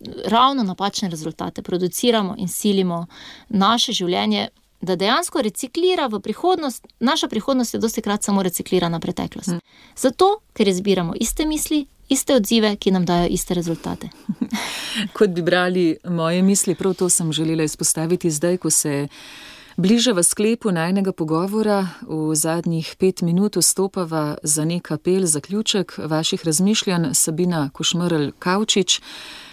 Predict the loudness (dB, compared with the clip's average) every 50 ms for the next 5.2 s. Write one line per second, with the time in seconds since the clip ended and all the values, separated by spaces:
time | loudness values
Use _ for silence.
0 | -20 -20 -20 _ _ _ _ _ _ _ 2 2 4 4 4 2 2 0 0 0
1 | 0 0 0 2 0 0 0 0 -2 -2 0 0 0 0 0 0 0 0 0 0
2 | 0 0 2 2 0 0 0 -2 -2 -2 0 -2 -4 -2 -2 -2 0 0 0 0
3 | -2 -2 -2 0 0 0 0 0 0 0 0 2 2 2 2 0 0 -2 0 0
4 | 0 0 -2 -2 -2 0 0 0 0 2 2 2 2 0 0 0 0 2 2 4
5 | 2 2 2